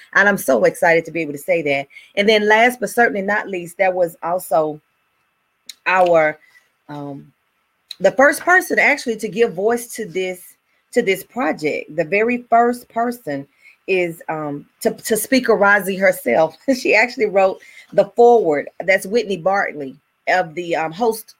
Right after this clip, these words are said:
She hosts her own podcast. It's called Pink Lemonade Podcast. And so when the book,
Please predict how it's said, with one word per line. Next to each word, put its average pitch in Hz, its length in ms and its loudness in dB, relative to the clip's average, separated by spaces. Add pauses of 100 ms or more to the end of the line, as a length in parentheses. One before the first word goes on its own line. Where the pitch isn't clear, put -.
(120)
She - 200 -10
hosts 208 300 -4
her 190 180 -4
own 170 360 -2 (400)
podcast. 196 680 0
It's 156 100 -12
called 175 260 0
Pink 226 260 0
Lemonade 180 420 2
Podcast. 147 600 -4
And 160 100 -12
so 165 300 -4 (300)
when 202 240 0
the 180 60 4
book, 233 520 2